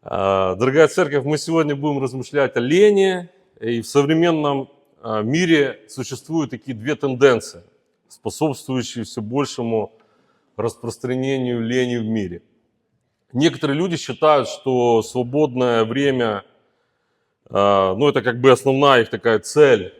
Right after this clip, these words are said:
а, в жизни, а работу это воспринимают то, как время, когда нужно его перетерпеть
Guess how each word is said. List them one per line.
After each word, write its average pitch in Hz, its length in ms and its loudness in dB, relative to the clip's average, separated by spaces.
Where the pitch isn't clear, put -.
а, 98 200 -10
в 87 100 -16
жизни, 175 560 -4
а 110 100 4
работу 156 880 4
это 135 420 0
воспринимают 143 760 -2
то, 170 220 -2
как 127 180 -14
время, 127 720 -2
когда 120 320 0
нужно 139 240 0
его 131 160 2
перетерпеть 139 880 -2